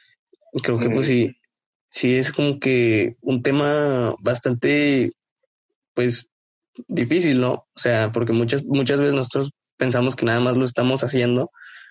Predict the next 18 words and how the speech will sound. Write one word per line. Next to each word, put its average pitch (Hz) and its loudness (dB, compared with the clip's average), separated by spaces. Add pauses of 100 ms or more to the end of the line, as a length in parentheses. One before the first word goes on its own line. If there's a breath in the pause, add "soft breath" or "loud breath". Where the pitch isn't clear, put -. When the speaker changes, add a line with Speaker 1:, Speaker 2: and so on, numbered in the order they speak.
(120 loud breath)
Speaker 1:
pero 117 0
realmente 127 0
somos. 139 -2 (720 loud breath)
La 117 0
otra 147 0
vez 147 2
me 160 2
dieron 160 2
un 156 -4
consejo 165 0
para 151 0
leer, 131 2 (960)
que, 123 0
pues, 123 0
es 120 2
muy 135 2
bueno, 147 0
i-, 123 -2